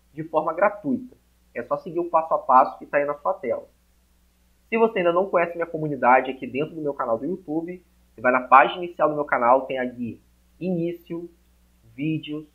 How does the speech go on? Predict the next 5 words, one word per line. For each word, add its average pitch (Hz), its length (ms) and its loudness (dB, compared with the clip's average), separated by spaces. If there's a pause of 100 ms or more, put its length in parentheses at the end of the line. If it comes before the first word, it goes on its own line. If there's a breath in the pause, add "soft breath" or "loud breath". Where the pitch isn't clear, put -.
(680)
e 120 60 -12
lá 139 140 6
no 180 120 0
finalzinho, 160 440 -2 (100)
Comunidade. 185 840 2